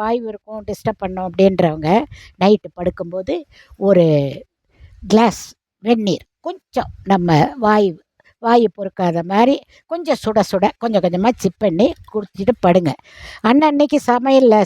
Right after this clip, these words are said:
சாப்பாடுல இருக்கிற அந்த வாய்வு போயிடும் நம்மள. அது இல்லையா, ஆ, ரொம்ப வாய்வு இருக்கிறவங்க என்ன பண்ணுங்க, வாரத்துல ஒரு ரெண்டு நாள், மூணு நாள் அந்த ஜீரக தண்ணி இருக்கு பார்த்தீங்களா, அந்த ஜீரக தண்ணியை ஒரு ஸ்பூன் ஜீரகத்தை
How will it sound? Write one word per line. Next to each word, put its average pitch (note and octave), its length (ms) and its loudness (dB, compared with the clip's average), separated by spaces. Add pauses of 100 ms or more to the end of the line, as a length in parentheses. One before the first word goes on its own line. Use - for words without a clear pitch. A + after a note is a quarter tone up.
சாப்பாடுல A3 460 -2
இருக்கிற F3+ 280 -2
அந்த F3 220 -4
வாய்வு G#3+ 300 0 (120)
போயிடும் C#3+ 320 -10
நம்மள. C3 200 -6 (460)
அது G#3+ 240 4
இல்லையா, F#3+ 320 4 (440)
ஆ, A#3 60 -2 (540)
ரொம்ப D4+ 320 0
வாய்வு A#3 360 2
இருக்கிறவங்க F3+ 440 -4
என்ன F3 200 -8
பண்ணுங்க, E3+ 260 -6 (680)
வாரத்துல C#4+ 480 2
ஒரு A3 140 -4
ரெண்டு A#3 260 2
நாள், G3 220 -2
மூணு F3 160 -20
நாள் E3+ 120 -8 (100)
அந்த G3+ 140 -6 (120)
ஜீரக C4 300 2 (100)
தண்ணி E3+ 180 -8
இருக்கு F3 180 -14
பார்த்தீங்களா, C4 360 -4 (400)
அந்த G3+ 160 4 (100)
ஜீரக B3+ 280 4 (100)
தண்ணியை F3 320 -6 (420)
ஒரு A3 220 -6
ஸ்பூன் A#3 300 -6
ஜீரகத்தை G#3 400 2